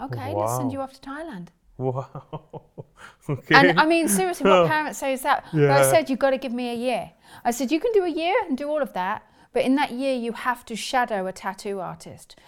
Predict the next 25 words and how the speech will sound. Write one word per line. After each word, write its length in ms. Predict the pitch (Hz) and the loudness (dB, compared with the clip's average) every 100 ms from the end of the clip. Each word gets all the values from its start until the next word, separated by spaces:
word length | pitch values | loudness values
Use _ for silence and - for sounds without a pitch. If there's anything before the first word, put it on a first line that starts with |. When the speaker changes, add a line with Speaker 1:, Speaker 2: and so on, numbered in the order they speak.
| - | -14
Speaker 1:
because 260 | 214 220 208 | -6 -4 -2
that 180 | 214 - | -4 -4
gift 200 | 202 190 | -10 -10
is 120 | 170 | -12
not 140 | 180 | -12
going 160 | 175 165 | -12 -14
to 100 | 175 | -14
waste." 460 | 95 - - - _ _ | -14 -14 -18 -20 _ _
Speaker 2:
<laughs> 160 | - - | -10 -4
Speaker 1:
And 300 | 165 - 180 233 | -4 -4 -10 -4
he's 100 | 233 | 2
like, 160 | 247 220 | 2 2
"But 100 | 220 | 0
why?" 260 | 214 240 208 | -2 0 -2
I 40 | |
said, 180 | 208 190 | -6 -12
"Just 180 | 226 - | -16 -14
trust 280 | 175 - 160 | -16 -14 -12
your 80 | |
mum, 140 | 156 151 | -10 -10
she's 200 | - 143 | -14 -16
psychic." 460 | - - - - | -16 -16 -18 -2
<laughs> 100 | - - 831 - 1077 1077 320 - 381 - - 440 1077 | 0 0 2 4 6 6 2 2 -4 -4 -6 -6 -2
But 1800 | 233 330 320 349 - 277 - - - - - 339 - - 285 277 - 339 330 | 0 2 6 4 4 0 0 -2 0 -2 -2 0 0 0 -2 -2 6 8 10
I 100 | 330 | 10